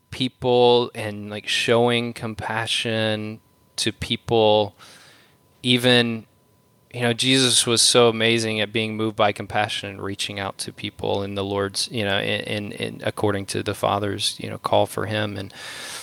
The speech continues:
um, and, you know, sometimes I just feel myself, like, with, if it's, if I feel comfortable, if I know the other person or something like that,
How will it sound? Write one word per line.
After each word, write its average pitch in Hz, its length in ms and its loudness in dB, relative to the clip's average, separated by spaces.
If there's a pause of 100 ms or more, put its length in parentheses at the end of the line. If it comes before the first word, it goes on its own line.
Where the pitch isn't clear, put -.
(300)
um, 101 520 2 (800)
and, 123 400 0 (160)
you 156 80 -2
know, 151 80 4
sometimes 170 520 2
I 131 120 6
just 127 240 -2
feel 139 240 0
myself, 123 560 2
like, 107 200 -2 (160)
with, 127 200 0
if 131 240 0
it's, 127 260 0
if 127 140 -4
I 131 100 4
feel 156 260 4
comfortable, 139 600 0
if 120 100 0
I 113 80 0
know 120 240 2
the 135 160 2
other 131 160 2
person 131 400 -4
or 123 60 -4
something 131 320 -8
like 123 240 -2
that, 120 300 2